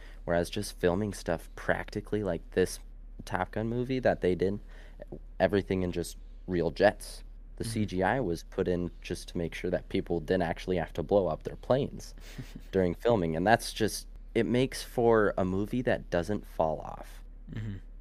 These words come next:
Speaker 1: It won't ever lose its magic because we don't get new C G I computer technology to where we can just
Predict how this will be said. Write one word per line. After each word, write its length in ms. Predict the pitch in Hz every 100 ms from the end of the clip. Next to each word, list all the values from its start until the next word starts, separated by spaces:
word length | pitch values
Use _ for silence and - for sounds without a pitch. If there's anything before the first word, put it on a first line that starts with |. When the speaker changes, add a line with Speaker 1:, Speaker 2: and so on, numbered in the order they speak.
| - -
Speaker 1:
It 120 | 98
won't 300 | 90 98 101 -
ever 280 | 95 87 95
lose 420 | 87 92 92 87 - -
its 360 | 90 - - - - - - - -
magic 580 | 87 90 87 87 80 -
because 640 | 90 - 85 78 - - - - - - -
we 120 | 95
don't 220 | 85 82
get 200 | - 85
new 220 | 87 87 87
C 260 | - 90
G 200 | 85 80
I 360 | 76 78 78 80 - - - -
computer 420 | - 87 90 82
technology 720 | - 82 - 73 76 76 78
to 160 | 76 -
where 420 | 82 71 65 - -
we 120 | 92
can 200 | - 87
just 340 | 82 80 -